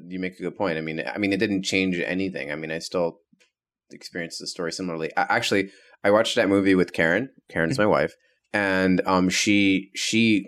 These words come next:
Speaker 1: cried at the same parts that I cried when I read the book.
Speaker 2: Okay.
Speaker 1: So from a perspective of somebody, and she didn't read the book.
Speaker 2: Mm-hmm.
Speaker 1: So during the scene at the end of the second part where sh-, she's leaving her family, like, I looked at Karen 'cause I wanted to make sure to, just to see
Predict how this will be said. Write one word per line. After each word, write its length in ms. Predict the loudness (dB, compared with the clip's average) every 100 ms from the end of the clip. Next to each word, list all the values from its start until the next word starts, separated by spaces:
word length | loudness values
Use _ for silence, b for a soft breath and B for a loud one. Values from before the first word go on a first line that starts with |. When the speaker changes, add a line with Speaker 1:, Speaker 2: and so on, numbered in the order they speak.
| -6
Speaker 1:
cried 380 | 0 0 2 -2
at 80 |
the 80 | -4
same 180 | -2 0
parts 300 | 2 0 2
that 80 | 0
I 100 | 0
cried 300 | 0 0 0
when 80 | 0
I 60 |
read 160 | 0 0
the 40 |
book. 260 | 0 -2 -2 _ _ _ _ -6
Speaker 2:
Okay. 80 | -2
Speaker 1:
So 380 | 2 2 2 -2 B B
from 140 | -2
a 60 | 0
perspective 440 | 0 0 0 0
of 80 | 0
somebody, 320 | 2 2 0
and 80 | -2
she 140 | 0
didn't 200 | 2 2
read 120 | 2 0
the 60 |
book. 240 | 2 0 0 _ _ -18
Speaker 2:
Mm-hmm. 120 | -14 -8
Speaker 1:
So 540 | 0 4 4 4 0 -6 -14 -2
during 240 | 2 4
the 60 | 2
scene 400 | 2 2 2 0
at 140 | -2 0
the 80 |
end 100 | -2
of 60 | -2
the 40 | -2
second 240 | -2 -2
part 340 | 0 2 2 0
where 220 | 0 0
sh-, 100 | -2
she's 220 | -8 -6 -2
leaving 180 | -2
her 80 | -2
family, 440 | 0 2 2 0 0
like, 240 | 0 0 0
I 60 | 2
looked 180 | 2 0
at 80 |
Karen 280 | -2 0 0
'cause 140 | -2 -2
I 60 |
wanted 160 | 0 0
to 60 |
make 120 | -2 -4
sure 120 | -8 -6
to, 120 | -4
just 220 | -4 -6
to 60 | -4
see 400 | 0 2 2